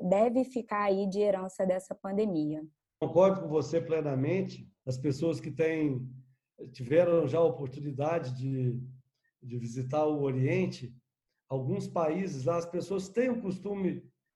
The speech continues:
Speaker 2: de usar máscaras. Eu não sei se, eu já visitei uma vez o Extremo Oriente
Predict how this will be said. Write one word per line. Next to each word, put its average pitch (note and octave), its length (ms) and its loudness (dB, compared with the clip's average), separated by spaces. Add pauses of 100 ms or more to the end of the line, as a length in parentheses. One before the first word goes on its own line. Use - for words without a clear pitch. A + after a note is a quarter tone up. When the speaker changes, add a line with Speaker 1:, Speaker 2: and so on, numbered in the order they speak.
(120)
Speaker 2:
de D3 80 -6
usar C#3+ 380 0
máscaras. C3+ 580 -2
Eu E3 120 0
não F3+ 100 0
sei F3 280 0
se, F#3+ 520 -4 (360)
eu D3 100 -4
já E3+ 100 4
visitei E3 460 0
uma E3+ 220 0
vez E3 400 0
o C#3+ 60 -6
Extremo D3+ 380 -4
Oriente D#3+ 540 -2